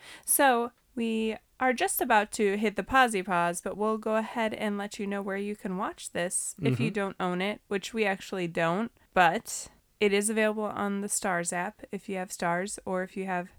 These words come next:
Speaker 1: the Starz subscription through Hulu or Amazon, it should also be there.
Speaker 2: 'Cause we learned last week, we talked about it before we paused, what we asked, "Do you get different movies if you have it through Hulu or if you have it through Prime?"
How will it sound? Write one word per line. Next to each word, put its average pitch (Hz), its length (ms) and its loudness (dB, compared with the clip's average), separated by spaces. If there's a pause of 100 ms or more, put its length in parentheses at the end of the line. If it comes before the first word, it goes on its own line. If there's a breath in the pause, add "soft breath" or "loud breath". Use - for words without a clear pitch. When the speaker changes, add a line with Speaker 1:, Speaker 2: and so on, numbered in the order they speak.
(120)
Speaker 1:
the 202 180 -2
Starz 180 380 2
subscription 185 800 -6
through 175 360 -4
Hulu 175 540 -4
or 175 380 -4
Amazon, 175 680 -4
it 185 120 -4
should 180 260 -4 (100)
also 185 360 -2
be 277 160 -6
there. 311 320 -2 (560 soft breath)
Speaker 2:
'Cause 131 220 0
we 139 120 8
learned 110 400 6
last 185 400 2
week, 240 480 0 (540)
we 131 140 6
talked 127 300 0
about 123 240 4
it 123 120 -2
before 123 340 2
we 120 120 4
paused, 120 720 2
what 120 400 2
we 117 340 2
asked, 117 460 -2 (340 soft breath)
"Do 135 100 4
you 135 160 10
get 135 260 8
different 131 380 4
movies 117 480 6
if - 160 -2
you 123 120 2
have 117 360 2
it 123 140 -2
through 113 380 2
Hulu 113 680 4
or 113 140 4
if 107 120 -2
you 110 100 0
have 107 200 2
it 110 120 0
through 110 140 0
Prime?" 120 540 2